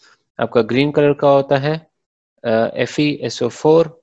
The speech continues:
सेवन एच टू ओ, इसमें सेवन मॉलिक्यूल होते हैं। नेक्स्ट है सोडियम कार्बोनेट, वॉशिंग सोडा, इसके अंदर टेन मॉलिक्यूल्स हैं वाटर के। जिप्सम हो गया व्हाइट कलर का, इसमें टू है।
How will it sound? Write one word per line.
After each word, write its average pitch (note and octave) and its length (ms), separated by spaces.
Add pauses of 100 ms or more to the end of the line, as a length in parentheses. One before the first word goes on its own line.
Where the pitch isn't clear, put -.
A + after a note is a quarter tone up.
सेवन E3+ 540
एच A#2+ 180
टू G#2+ 140
ओ, - 20
इसमें C3+ 220
सेवन D3 380
मॉलिक्यूल A#2+ 520
होते G2+ 200
हैं। A#2+ 200
नेक्स्ट - 840
है B2+ 280
सोडियम C#3+ 440
कार्बोनेट, C#3+ 520
वॉशिंग A#2+ 380
सोडा, D3+ 420 (840)
इसके A#2 220
अंदर A#2+ 100
टेन C#3+ 280
मॉलिक्यूल्स D3 760
हैं D3 120
वाटर C#3+ 320
के। D3+ 260 (560)
जिप्सम C3+ 540
हो D3+ 100
गया D3+ 140
व्हाइट C#3 320
कलर C#3+ 280
का, D3+ 520 (520)
इसमें A2+ 280
टू C#3+ 240
है। C#3 400